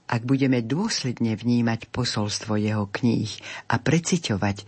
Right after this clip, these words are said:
jeho hlbokú bolesť. Hľa môj plač, Pane,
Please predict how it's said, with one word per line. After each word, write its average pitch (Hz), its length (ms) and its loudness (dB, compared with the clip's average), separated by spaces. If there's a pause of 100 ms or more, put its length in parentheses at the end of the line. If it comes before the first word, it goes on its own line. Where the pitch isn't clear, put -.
(260)
jeho 110 400 0
hlbokú 117 560 0
bolesť. 98 720 -2 (1300)
Hľa 123 180 6
môj 117 300 4
plač, - 500 -2 (140)
Pane, 90 420 0